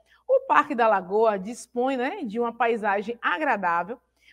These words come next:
proporcionada por um lago natural, alimentado por uma nascente, tendo ao centro uma ilhota.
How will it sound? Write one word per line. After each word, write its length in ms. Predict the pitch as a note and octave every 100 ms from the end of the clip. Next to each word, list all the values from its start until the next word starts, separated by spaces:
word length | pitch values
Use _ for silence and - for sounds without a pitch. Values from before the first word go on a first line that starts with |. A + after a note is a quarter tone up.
| _
proporcionada 720 | C#4 C#4 D4+ D#4 C4 B3+ C4
por 160 | C4+ D#4
um 100 | C#4+
lago 260 | B3 B3+
natural, 800 | C4+ C#4 E4 - D4+ G3+ F3 D#3+ -
alimentado 720 | F#3 G3+ G#3+ G#3+ A3+ A#3+ A3+
por 160 | A#3 A#3
uma 160 | A#3+
nascente, 960 | A#3+ B3+ E4 - - G#3+ G3 F3 - _ _ _ _
tendo 180 | A3 A3
ao 160 | A#3+
centro 540 | B3+ - A#3+ C4 C4+ A#3
uma 280 | A#3+ C#4 C#4+
ilhota. 560 | - G#4 C4+ A#3+ A#3+ C4+